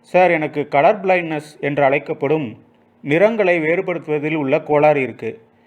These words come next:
இதுல இருக்க பட்டன் எல்லாம் தெரியுது, ஆனா பட்டன் மேல எதுவும் எழுதியிருக்கிற மாதிரி தெரியல சார்," என்றான் முருகன். சற்று நேரம் ஆசிரியர் யோசித்தார். "சரிப்பா, நாளைக்கு வா, என்ன பண்ண முடியும்னு பார்க்குறேன்," என்றார்.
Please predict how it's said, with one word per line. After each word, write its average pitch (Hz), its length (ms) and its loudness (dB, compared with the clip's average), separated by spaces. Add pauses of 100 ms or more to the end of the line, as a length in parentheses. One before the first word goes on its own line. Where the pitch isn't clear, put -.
(440)
இதுல 165 220 2
இருக்க 180 240 0
பட்டன் 147 380 2
எல்லாம் 170 320 -4
தெரியுது, 139 420 0 (360)
ஆனா 165 240 0
பட்டன் 147 380 0
மேல 185 240 0
எதுவும் 165 320 -2
எழுதியிருக்கிற 165 560 -2
மாதிரி 135 240 -2 (120)
தெரியல 165 300 2
சார்," 120 320 0 (680)
என்றான் 135 380 -2
முருகன். 117 380 -8
சற்று 226 200 -4
நேரம் 214 320 0
ஆசிரியர் 175 440 -2
யோசித்தார். 143 560 -2 (1040)
"சரிப்பா, 165 380 2 (400)
நாளைக்கு 156 380 -2
வா, 135 320 -2 (120)
என்ன 170 280 0
பண்ண 160 240 0
முடியும்னு 156 440 -6
பார்க்குறேன்," 123 400 -2 (180)
என்றார். 110 380 -6